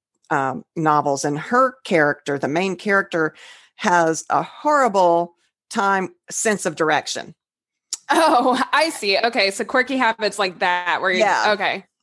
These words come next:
Speaker 1: And, and it's a flaw because she doesn't know where the hell she's going half the time, but it's,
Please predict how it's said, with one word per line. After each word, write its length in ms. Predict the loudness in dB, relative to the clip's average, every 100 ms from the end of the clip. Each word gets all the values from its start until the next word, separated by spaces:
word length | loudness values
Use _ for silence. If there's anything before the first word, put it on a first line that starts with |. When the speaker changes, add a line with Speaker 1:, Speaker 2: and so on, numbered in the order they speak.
| -6
Speaker 1:
And, 180 | -4 -2
and 140 | -2 0
it's 140 | 0
a 80 | -2
flaw 460 | 0 2 4 4 2
because 340 | 0 -2 -2
she 80 | -2
doesn't 220 | -2 0
know 120 | 0
where 180 | 0 0
the 100 | 0
hell 160 | -2 -2
she's 200 | -4 0
going 320 | 2 4 2
half 280 | 0 -2 -2
the 80 |
time, 400 | -2 0 2 0 0
but 220 | 0 0 -2
it's, 320 | -4 -6